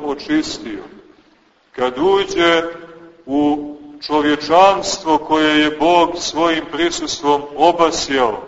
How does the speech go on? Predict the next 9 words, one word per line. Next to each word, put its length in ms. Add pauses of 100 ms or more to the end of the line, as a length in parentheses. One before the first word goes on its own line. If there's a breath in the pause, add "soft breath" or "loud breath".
(220)
svojom 400
svjetlošću 680
obasjao, 540 (540)
pa 220
kad 160
ga 180
nađe 680 (1400)
očišćenoga, 1160
praznog, 840